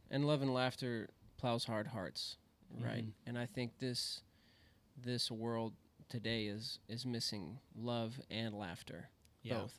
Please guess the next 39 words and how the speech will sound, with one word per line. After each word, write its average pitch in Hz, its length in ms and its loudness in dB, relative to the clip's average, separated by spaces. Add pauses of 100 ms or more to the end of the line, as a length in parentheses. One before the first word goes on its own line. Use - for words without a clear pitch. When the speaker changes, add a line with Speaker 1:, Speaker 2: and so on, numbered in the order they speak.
(120)
Speaker 1:
And 110 140 -6
I 107 80 -6
think, 110 380 -6 (640)
I 123 100 0
think 123 240 0
the 123 80 -2
most 123 320 0
important 123 460 -4
thing 117 380 -2 (160)
that 120 160 -4
Christians 127 500 -4
can 123 160 -2
do 127 340 -2 (380)
is 123 180 -4
just 123 300 -2 (200)
have 123 180 -2
a 113 40 -4
blast. - 640 -6 (240)
Speaker 2:
Dude, 101 320 -6
yeah. 98 200 -6 (1200)
You 131 80 4
hear 165 140 12
that, 170 160 8
chat? 175 440 8
We 156 100 6
need 156 120 10
to 151 60 10
have 151 200 8
as 131 100 8
much 151 260 8
fun 147 220 6
as 135 100 4
we 131 100 4
possibly 131 460 4
can. 110 380 0 (180)
Does - 40 -6
that 135 120 2
sound 139 260 4
good? 147 300 4